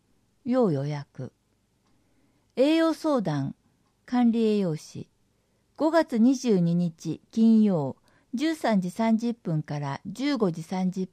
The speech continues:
分。保健センター。食生活で気になることや、食事療法、離乳食など。要予約。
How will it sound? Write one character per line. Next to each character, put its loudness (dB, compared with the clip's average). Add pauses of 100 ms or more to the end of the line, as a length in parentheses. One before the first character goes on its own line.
分。 -10 (440)
保 -6
健 2
セ 0
ン 0
タ -12
ー。 -20
食 -4
生 -4
活 -6
で -4
気 -4
に 4
な 2
る -4
こ -6
と -4
や、 -4 (280)
食 -4
事 -2
療 2
法、 -4 (400)
離 2
乳 2
食 -6
な -4
ど。 -10 (680)
要 2
予 0
約。 -8